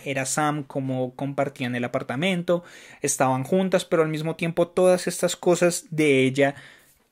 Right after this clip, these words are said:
con su contexto anterior, que suponemos que fue algo complicado y más adelante ella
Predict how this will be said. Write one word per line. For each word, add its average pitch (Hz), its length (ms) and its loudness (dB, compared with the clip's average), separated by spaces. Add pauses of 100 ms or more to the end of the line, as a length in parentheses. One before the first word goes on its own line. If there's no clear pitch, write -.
(480)
con 190 280 0
su 156 480 0
contexto 175 800 0
anterior, 147 640 0
que 156 100 -8
suponemos 123 540 -6
que 147 140 -2
fue 123 260 -2
algo 131 400 -4
complicado 135 640 -2
y 143 80 0
más 139 260 -2
adelante 131 640 0
ella 131 420 -2